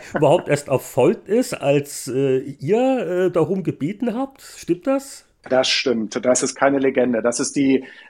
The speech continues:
Speaker 1: im Prinzip die Fortsetzung der katastrophalen Verspätung, die wir hatten. Das heißt, wir kommen aus der E drei raus, es ist Mai und uns ist klar, dass wir noch, ähm, lass mal sehen, eins, zwei, drei, vier Monate haben. Wir haben noch keinen Snowspeeder, der ja ein komplett
Speaker 2: <laughs>
Speaker 1: anderes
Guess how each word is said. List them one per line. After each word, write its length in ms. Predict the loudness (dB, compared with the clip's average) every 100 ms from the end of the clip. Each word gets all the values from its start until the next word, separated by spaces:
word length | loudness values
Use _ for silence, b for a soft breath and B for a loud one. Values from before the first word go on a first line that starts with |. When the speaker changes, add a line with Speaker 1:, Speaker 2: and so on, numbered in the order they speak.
| _
Speaker 1:
im 100 | -2
Prinzip 420 | 2 2 4 2 0
die 100 | 0
Fortsetzung 760 | 4 4 2 -2 0 0 2
der 220 | 4 4
katastrophalen 720 | 2 -2 -2 -4 0 2 2 0
Verspätung, 520 | -2 0 0 0 -2
die 120 | -2
wir 160 | -2 -2
hatten. 320 | -4 -8 -8 B B B 0
Das 160 | 4 6
heißt, 240 | 4 4
wir 100 | 2
kommen 240 | 4 4
aus 160 | 4 4
der 140 | 2
E 60 | 2
drei 280 | 2 4 4
raus, 300 | 4 4 2
es 120 | -2
ist 140 | -4
Mai 380 | 2 4 6 4
und 220 | 0 -2
uns 160 | -4 -4
ist 160 | -6 2
klar, 240 | 4 4
dass 180 | 2 2
wir 140 | 2
noch, 420 | 4 2 0 -4
ähm, 380 | 2 4 4 2
lass 180 | 0 2
mal 100 | 0
sehen, 240 | 2 0 0
eins, 340 | -2 -2 -4
zwei, 240 | 2 2
drei, 340 | 4 4 4 4
vier 240 | 2 0
Monate 460 | 2 2 0 -2 -4
haben. 320 | -6 -8 _ _
Wir 100 | -2
haben 80 | 0
noch 120 | 0
keinen 220 | -2 -4 -2
Snowspeeder, 720 | 0 2 2 -2 2 2 0 B B -4 2
der 100 | 6
ja 80 | 6
ein 140 | 6
komplett 420 | 2 4 2 2
Speaker 2:
<laughs> 0 |
Speaker 1:
anderes 480 | 0 4 4 2 -4